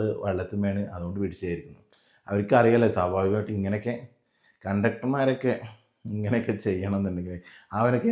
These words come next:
എത്ര അധംപതിച്ചിട്ടുണ്ടാവും. പക്ഷെ ഞാൻ പറഞ്ഞു പോയത്, ഞാൻ വാ-, ഇത് വന്ന അതിനൊന്നല്ല, ഈ വീഡിയോ കണ്ടിട്ട് ഇത് റിയാക്ട് ചെയ്യാൻ വേണ്ടിയിട്ട് വന്നതാണ്. നിങ്ങൾ പറയൂ സുഹൃത്തുക്കളെ, ഇതെന്താണ്, ഇതെന്താണ് സംഭവം, ഇതിന് പറയുന്ന പേരെന്താണ്? ഇത്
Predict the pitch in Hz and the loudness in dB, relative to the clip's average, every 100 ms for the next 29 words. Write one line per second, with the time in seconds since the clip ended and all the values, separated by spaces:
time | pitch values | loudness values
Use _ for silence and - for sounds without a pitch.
0 | - - 123 107 104 101 95 98 92 90 | 0 4 6 6 4 2 0 -4 -4 -4
1 | 98 120 131 143 123 113 135 170 160 139 | -2 0 4 8 8 8 4 4 6 6
2 | 107 147 - - - - - 95 104 127 | 6 2 2 -8 -20 -20 -4 4 6 8
3 | 120 117 110 107 104 135 135 - 87 98 | 8 8 6 4 4 6 6 6 0 -4
4 | 90 104 113 143 175 156 131 123 92 78 | 2 2 4 8 8 8 6 4 2 0
5 | 95 135 165 127 123 120 139 139 101 98 | 0 0 4 6 6 4 2 2 -4 -2
6 | 107 120 123 104 110 214 107 90 92 - | -4 -4 -4 -4 -6 -6 -6 -4 -4 -6
7 | 98 95 92 85 82 85 73 78 _ _ | -10 -10 -8 -14 -16 -18 -20 -20 _ _
8 | _ _ - 175 202 - 135 117 117 101 | _ _ -6 0 0 4 6 6 6 2
9 | 87 - 87 82 80 80 _ _ _ _ | -2 -10 -10 -10 -12 -18 _ _ _ _
10 | _ _ _ 139 147 117 110 110 101 101 | _ _ _ 0 4 6 6 4 4 2
11 | 123 127 120 131 123 113 101 127 156 151 | 2 2 4 2 2 0 0 2 2 4
12 | 120 117 120 - 107 101 107 101 85 80 | 4 4 2 4 6 6 6 2 -2 -6
13 | 78 80 _ _ _ _ 165 | -10 -16 _ _ _ _ -6